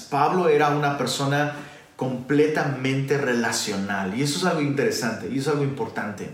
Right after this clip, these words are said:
La vida cristiana no es una vida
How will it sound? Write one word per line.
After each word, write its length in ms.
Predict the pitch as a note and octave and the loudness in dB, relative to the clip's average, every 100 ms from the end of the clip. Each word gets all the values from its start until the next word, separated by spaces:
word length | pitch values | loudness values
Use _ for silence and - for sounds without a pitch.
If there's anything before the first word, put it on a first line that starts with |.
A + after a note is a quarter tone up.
| - - - - - - - - - | -16 -20 -20 -20 -20 -20 -20 -14 -4
La 120 | B2 | 0
vida 260 | C#3+ D#3 | 2 0
cristiana 600 | D3+ A#2+ - C#3+ D3 C3+ B2 | 0 -2 -2 0 0 0 0
no 260 | A#2+ B2+ | 0 0
es 260 | C3+ C#3 C#3 | 0 0 -2
una 220 | B2 A2 | -2 -4
vida 760 | G2+ A#2+ B2 A2 A2+ - - | -2 -2 0 -2 -4 -8 -16